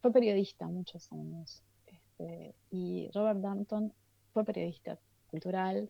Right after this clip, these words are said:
¿tá? No, no es lo mismo, este otro era más de policiales, también muchos años, y me parece que hay un cierto tipo de periodismo, yo no sabría definirlo muy bien,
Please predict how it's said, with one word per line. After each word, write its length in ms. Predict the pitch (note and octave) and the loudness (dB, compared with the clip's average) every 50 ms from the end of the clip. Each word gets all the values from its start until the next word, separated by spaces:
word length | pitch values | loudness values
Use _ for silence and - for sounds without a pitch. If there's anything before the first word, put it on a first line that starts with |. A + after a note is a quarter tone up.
| _ _ | _ _
¿tá? 340 | - F3 D#3+ E3 F3+ F#3 F3+ E3 | -14 -12 -10 -8 -8 -8 -8 -10
No, 160 | F#3 F3+ F3 | -10 -8 -6
no 140 | E3+ E3+ E3+ | -6 -6 -6
es 80 | D#3+ D#3+ | -6 -4
lo 80 | F3+ | -4
mismo, 400 | F#3+ F#3+ F3+ - - G#3 G3+ G3+ | -2 -2 -2 -2 -2 -2 -2 -2
este 200 | F3+ - - F3+ | -4 -6 -8 -10
otro 180 | E3+ - - F3+ | -8 -8 -6 -8
era 120 | E3+ E3+ | -6 -6
más 160 | E3+ F3 E3+ | -6 -6 -6
de 80 | E3 F#3 | -6 -6
policiales, 580 | F3 F3 F3 F3+ F3+ _ - F#3+ F#3+ G3+ G#3 - | -6 -4 -6 -6 -6 _ -4 -2 -2 -2 -4 -4
también 280 | F#3+ F3+ F3+ F#3+ G3 | -6 -4 -2 0 0
muchos 320 | G3+ G3+ G3 G3 F#3 - - | 0 -2 -4 -6 -12 -10 -6
años, 260 | G3+ G#3 A3 A#3 - _ - - - - - - _ _ _ _ - | -4 -2 -2 -4 -6 _ -20 -20 -20 -20 -20 -20 _ _ _ _ 0
y 180 | - A3 G3+ G3 | 2 4 4 6
me 140 | G3 G3 F#3+ | 4 4 2
parece 400 | G3 G3 A#3 A#3+ - C4 B3 A#3+ | 2 0 0 0 2 0 0 2
que 160 | - F#3+ F#3 | 0 -2 0
hay 160 | G3 G#3+ A#3 | 2 2 2
un 100 | A#3 A3 | 2 0
cierto 340 | G#3+ - B3 A#3+ B3 - A3+ | 0 0 -2 0 0 0 0
tipo 180 | G#3 A3 G#3 G#3 | 0 2 2 0
de 80 | G#3 | 0
periodismo, 600 | F#3+ F#3+ - F3 F3+ G3 - - G#3+ A3 A3 A3 - _ _ _ _ - | 0 0 -2 -2 -2 -2 -2 -2 0 0 0 -2 -6 _ _ _ _ -12
yo 220 | - - F3+ F3 E3+ E3+ F3 F3 E3 | -10 -8 -6 -8 -8 -8 -12 -12 -10
no 120 | F3 F3 F3 | -10 -10 -10
sabría 400 | - - E3+ F3 F#3 F#3 F#3 F3 | -8 -6 -6 -4 -4 -4 -4 -4
definirlo 580 | F3 E3 - - E3+ F3+ G3 F#3 G#3 G#3 G3 | -8 -10 -8 -6 -4 -4 -2 -2 -2 -2 -2
muy 280 | F#3 F3 F3 E3+ F3 F#3 | -4 -4 -4 -4 -2 0
bien, 440 | G3+ G#3 G#3 G#3+ G#3 G3 G3+ G#3 | 2 2 2 2 0 0 -2 -4